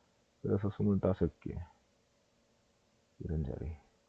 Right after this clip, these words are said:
그래서 우리는 항상 이런 자리에서 매수 매도를 하고, 매수 매도를 하고 분할 대응을 하시면 된다. 이렇게 말씀을 좀 드리고 싶습니다.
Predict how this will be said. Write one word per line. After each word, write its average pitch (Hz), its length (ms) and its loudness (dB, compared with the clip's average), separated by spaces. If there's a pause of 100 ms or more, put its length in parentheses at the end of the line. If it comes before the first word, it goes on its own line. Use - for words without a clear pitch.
(500)
그래서 139 220 12
우리는 156 260 12
항상 175 340 10
이런 240 280 12
자리에서 185 840 12 (1400)
매수 101 300 6
매도를 120 540 12
하고, 185 640 12 (3750)
매수 98 300 6
매도를 104 460 10
하고 127 580 6 (120)
분할 120 320 6
대응을 92 320 8
하시면 90 300 6
된다. 87 600 8
이렇게 98 280 0
말씀을 80 400 2
좀 71 140 0
드리고 80 220 0
싶습니다. - 600 -8